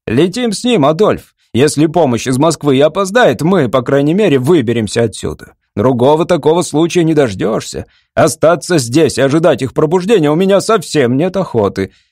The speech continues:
Ты умеешь управлять автомобилем, вези нас на аэродром». И они быстро подошли к новенькому автомобилю.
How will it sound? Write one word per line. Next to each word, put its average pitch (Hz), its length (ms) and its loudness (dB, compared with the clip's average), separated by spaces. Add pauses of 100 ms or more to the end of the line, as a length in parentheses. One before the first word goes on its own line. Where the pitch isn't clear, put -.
(160)
Ты 196 140 0
умеешь 160 380 2
управлять 151 600 0
автомобилем, 143 800 0
вези 151 320 2
нас 165 300 2
на 156 160 2
аэродром». 110 500 0 (540)
И 165 140 2
они 214 240 0
быстро 165 380 0
подошли 135 520 0
к - 100 -12
новенькому 113 640 -2
автомобилю. 92 800 -4